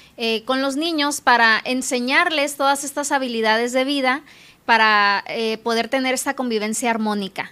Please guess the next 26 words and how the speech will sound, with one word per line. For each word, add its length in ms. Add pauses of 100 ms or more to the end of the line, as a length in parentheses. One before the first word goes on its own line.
Si 220
lo 100
hacemos 440
de 80
una 140
manera 420
que 120
no 140
es 60
respetuosa, 680 (340)
pues 180
entonces 440
estamos 460
haciendo 400
todo 360
lo 140
contrario 480
de 80
lo 120
que 80
le 120
queremos 400
enseñar 400
a 60
los 180
niños. 440